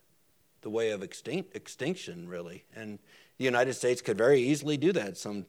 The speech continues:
some point. But our citizenship is in heaven. Our citizenship is with the kingdom of God, which will not end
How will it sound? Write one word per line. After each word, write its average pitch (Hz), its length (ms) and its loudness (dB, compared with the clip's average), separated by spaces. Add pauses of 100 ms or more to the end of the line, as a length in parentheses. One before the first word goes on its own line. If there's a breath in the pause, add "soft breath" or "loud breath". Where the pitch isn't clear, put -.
some 98 220 -10
point. 92 320 -14 (800 loud breath)
But - 160 2
our 294 180 0
citizenship 156 840 4
is 123 360 0 (1040)
in 120 140 -4
heaven. 156 460 10
Our 175 120 10
citizenship 143 640 8
is 131 100 6
with 131 140 4
the 127 80 0
kingdom 151 320 4
of 127 100 2
God, 160 280 8
which 147 220 6
will 160 300 12
not 165 280 12
end 160 260 8